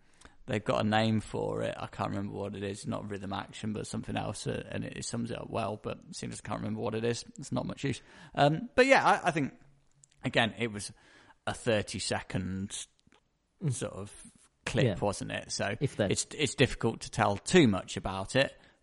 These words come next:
Speaker 1: but, um, yeah, interested.
Speaker 2: That's a launch exclusive as well, by the way. And we, we finished with one that I had to rewatch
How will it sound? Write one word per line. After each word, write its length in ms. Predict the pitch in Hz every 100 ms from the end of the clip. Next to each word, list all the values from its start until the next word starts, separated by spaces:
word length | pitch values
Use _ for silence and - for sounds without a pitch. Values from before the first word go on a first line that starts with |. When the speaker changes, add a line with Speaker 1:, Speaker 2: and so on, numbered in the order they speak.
| _
Speaker 1:
but, 340 | 139 123 - - _ _ _ _
um, 640 | 104 104 110 107 - - - _ _ _ _ _ _ _ _ -
yeah, 140 | 151 - _
interested. 640 | - 311 - 85 - 82 - - 185 _ _ _ -
Speaker 2:
That's 140 | -
a 40 |
launch 240 | 147 147 123
exclusive 420 | - 120 107 101
as 80 | 104
well, 200 | 101 98 104
by 120 | 98
the 80 | 95
way. 120 | 95 - - - _ _ _
And 240 | 139 135 135 -
we, 180 | 151 147 165
we 120 | 165
finished 460 | - - 269 202
with 120 | 160 139
one 500 | 170 175 160 151 147 139
that 540 | 147 151 151 - - - _ _ _ _ _ _ _ _ _ -
I 100 | 156
had 140 | 170
to 80 | 147
rewatch 480 | 143 143 120 -